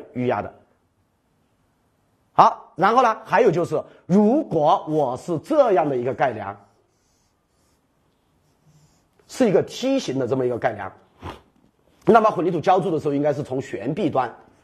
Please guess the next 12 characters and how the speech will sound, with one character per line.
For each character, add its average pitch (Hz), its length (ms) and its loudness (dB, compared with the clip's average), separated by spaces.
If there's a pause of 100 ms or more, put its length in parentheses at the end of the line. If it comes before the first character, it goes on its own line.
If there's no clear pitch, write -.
(200)
开 139 140 0
始 113 100 -6
浇 110 160 -6
筑， 107 140 -8 (400)
从 143 120 -2
悬 131 220 -2
臂 156 100 0
端 127 200 0 (480)
开 131 120 0
始 113 120 -8
浇 113 120 -6
筑。 104 160 -10